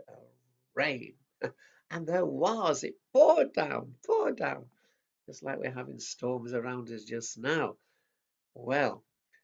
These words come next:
so that was the story, and he went all the way from Mount Carmel back to Jezreel, and Elijah ran before the chariot, exuberantly and, uh, triumphant.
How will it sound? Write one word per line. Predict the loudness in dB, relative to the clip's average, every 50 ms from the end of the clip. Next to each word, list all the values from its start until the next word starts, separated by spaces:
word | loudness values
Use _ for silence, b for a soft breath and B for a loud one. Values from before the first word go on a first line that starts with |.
| b -14
so | -10 -8 -4
that | -2 -2 -2 0 -2
was | -4 -4 -6
the | -6 -8
story, | -10 -8 -6 -4 -2 -2 -2 -2
and | -4 -6
he | -6
went | -8 -8 -6
all | -4 -6 -4 -4
the | -4
way | -4 -2 -2 -4 -4
from | -6 -8 -14 -14 -10
Mount | -10 -10 -10 -10 -14
Carmel | -16 -14 -10 -10 -8 -8 -8 -8 -8 -10
back | -10 -10 -12 -12 -12 _ -20 -20
to | -20 -12
Jezreel, | -6 -4 -4 -4 -4 -4 -4 -4 -2 -2 -4 -4
and | -4 -6 -6 -8 -10 _ _ _ _ _ _ _ _ _ _ _ _ _ -14
Elijah | -10 -6 -4 -2 0 0 0 -2 -2 -4 -6
ran | -4 -4 -4 -4 -4 -4
before | -4 -6 -6 -4 -4 -4 -4 -4
the | -4 -6
chariot, | -6 -6 -6 -4 -4 -4 -4 -4 -6 -8 -12 -18 -20 _ _ _ _ _ _ _ _ _ _ _ _ _ _ _ _
exuberantly | -10 -8 -6 -4 -4 0 4 4 6 6 4 4 2 2 2 2 -2 -6 -10 -10 -10 -12 _ _ _ _ _ -12
and, | -10 -8 -8 -8 -8 -10 -14 -20 -18 -14 -12
uh, | -10 -10 -10 -14 -16 -18 _ _ _ _ _ _ _ _ _ _ _ _ _ _ _ _
triumphant. | -16 -14 -12 -12 -10 -10 -8 -8 -8 -8 -8 -12 _ -20 -20 -20 -20 _ -20 -20